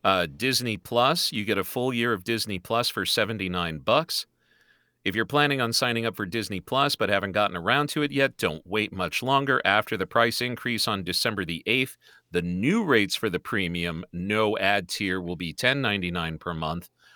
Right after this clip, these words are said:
or a hundred and ten bucks for a full year if you pay up front. Currently, however,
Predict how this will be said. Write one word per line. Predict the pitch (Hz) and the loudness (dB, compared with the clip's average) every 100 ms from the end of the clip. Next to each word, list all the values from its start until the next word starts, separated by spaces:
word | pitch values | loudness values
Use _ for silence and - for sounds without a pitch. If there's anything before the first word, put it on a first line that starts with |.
| - _ - | -20 _ 0
or | 90 85 | 2 4
a | 85 | 2
hundred | 92 117 117 113 | 0 -2 -2 -2
and | 90 | -4
ten | 87 131 127 | 0 0 2
bucks | 101 87 | 0 0
for | - 87 | -2 -2
a | 82 | -2
full | - 98 95 | -2 -2 -2
year | 131 120 | 0 0
if | - | 0
you | 90 | -4
pay | - 87 | -2 -2
up | 80 - | -2 -2
front. | 135 127 - _ _ _ _ _ _ | 0 0 0 _ _ _ _ _ _
Currently, | - 170 233 233 131 85 78 65 | 0 4 6 6 6 2 -2 -2
however, | - 80 67 65 - 50 50 | 0 0 2 -2 -4 -8 -12